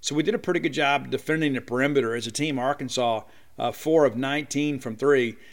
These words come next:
And, you know, that's kinda been the Achilles heel of the Ben Howland experience, is that teams that can hit from outside traditionally give us a lot of trouble. Well, we did a good job defending the perimeter this time. And there were, most of these shots are very,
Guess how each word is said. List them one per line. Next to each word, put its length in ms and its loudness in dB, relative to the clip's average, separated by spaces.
And, 100 -2
you 60 2
know, 80 0
that's 160 2
kinda 300 2
been 200 2
the 100 2
Achilles 480 2
heel 280 0
of 60 -2
the 80 -2
Ben 180 -2
Howland 360 0
experience, 680 0
is 100 -10
that 140 -6
teams 320 -4
that 120 -6
can 100 -4
hit 180 0
from 140 -4
outside 580 -2
traditionally 680 0
give 180 0
us 160 -2
a 20 -8
lot 160 0
of 60 -12
trouble. 420 -4
Well, 120 -4
we 80 0
did 140 -4
a 40 -2
good 160 2
job 380 2
defending 420 -2
the 80 -2
perimeter 400 0
this 220 -2
time. 180 -12
And 160 -4
there 80 2
were, 80 -4
most 300 -2
of 40 -12
these 140 -2
shots 400 -2
are 20 -8
very, 300 2